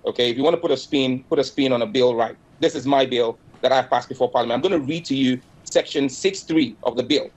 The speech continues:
or clause six three of the bill, or six two of the bill. A person who commits an offence under paragraphs A, B, C, D, E,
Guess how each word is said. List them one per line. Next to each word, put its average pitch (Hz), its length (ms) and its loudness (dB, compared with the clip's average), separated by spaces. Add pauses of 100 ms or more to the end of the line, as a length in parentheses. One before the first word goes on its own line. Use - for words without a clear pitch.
or 123 100 0
clause 139 240 0
six 165 160 -6
three 147 160 2
of 120 80 2
the 113 80 -8
bill, 143 260 -2 (260)
or 127 80 2
six - 320 -8
two 170 300 -4 (240)
of 127 80 -2
the 135 60 2
bill. 127 280 0 (340)
A 131 80 0
person 240 400 2
who 262 220 2
commits 175 420 -2
an 143 140 2
offence 170 360 0
under 151 240 2
paragraphs 123 640 0
A, 175 260 4
B, 151 240 -10
C, 143 280 -6
D, 131 380 -4 (120)
E, 151 200 -6